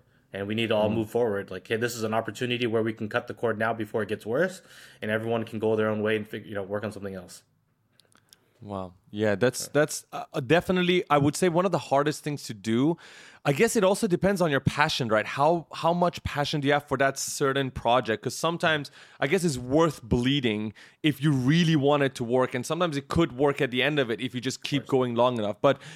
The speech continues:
Speaker 2: I guess if, for me, if, uh, even a percentage of you thinks, "Maybe this is not right for me," you probably shouldn't keep bleeding on it, right? It's, it's more about just, like, how hard are you willing to go and lose sleep, lose friends, lose, you know,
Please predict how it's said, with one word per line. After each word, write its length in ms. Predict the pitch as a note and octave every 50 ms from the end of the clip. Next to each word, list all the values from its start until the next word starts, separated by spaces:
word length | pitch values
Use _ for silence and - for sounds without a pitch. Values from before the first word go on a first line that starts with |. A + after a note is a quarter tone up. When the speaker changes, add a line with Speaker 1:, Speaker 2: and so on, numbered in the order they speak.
| - -
Speaker 2:
I 120 | - C#3 D3
guess 280 | C3+ F#3 F3+ E3+ - - - - - - - _ -
if, 340 | - D3 - - - - - _ _ _ _
for 160 | - - E3
me, 520 | D#3 D#3 D#3 E3 F#3+ G#3 G3 F3+ E3 D3 - -
if, 280 | D3+ - - - - _ _ _ _ - - _ - D#3
uh, 60 | D3+ -
even 280 | F#3 G3 F#3 G#3+ G3+ F#3
a 60 | E3
percentage 600 | - - D#3+ C#3 - - - F3 F3 F#3 F3+ D3+
of 140 | D3+ B2+ A2+
you 120 | C#3+ D#3 C#3+
thinks, 400 | - - D#3+ D#3 D3+ C#3+ - -
"Maybe 320 | C#3+ C#3+ D3+ D3+ D3 D3+ C#3+
this 140 | C#3 C#3
is 80 | C3+ D3
not 240 | C#3+ C3+ C3+ C#3 B2+
right 220 | C3 C3 C3 C#3 -
for 120 | - A#2+
me," 120 | A#2 B2+
you 240 | C3 C3+ C3 B2 B2
probably 340 | - B2+ C3+ A#2+ A#2+ B2+ A#2+
shouldn't 540 | G#2+ - - B2 A2+ A2 G#2+ A2 G#2 - -
keep 240 | - A#2+ G#2 F#2 F#2+
bleeding 340 | G#2 G#2+ G#2+ G2 G#2 G2+
on 140 | G2 F#2 F#2
it, 140 | F2+ E2+ F2+
right? 180 | G#2 A2+ A#2 A#2+
It's, 180 | B2 A#2 - -
it's 200 | - A#2+ - C3
more 220 | C#3+ D#3+ E3 D#3
about 280 | C3+ B2 C#3 C3+ C#3 A#2+
just, 160 | C3+ C3 -
like, 140 | C#3 B2+ -
how 220 | - A#2+ A#2 B2+
hard 360 | B2 - - B2+ C3+ C3+ C3+ -
are 100 | - C3
you 140 | B2+ A#2 A#2
willing 240 | A#2+ B2+ A#2+ A#2 A2+
to 100 | - A2
go 400 | G2+ G2 A#2+ A2+ A2 G#2+ G#2+ G#2 - - - - - _ _ -
and 160 | A#2+ B2 A#2 A2+ A#2
lose 240 | C3+ C3 C#3 C#3 B2
sleep, 480 | - - - B2 B2+ B2+ B2+ B2+ - B2
lose 260 | A#2+ C3 C3 B2+ -
friends, 460 | - - C3+ C3 B2 B2 A2 G2 G#2+
lose, 280 | C3 C3 C3 B2 G2+ A2+
you 80 | A#2+ A#2
know, 180 | A#2 A2+ A2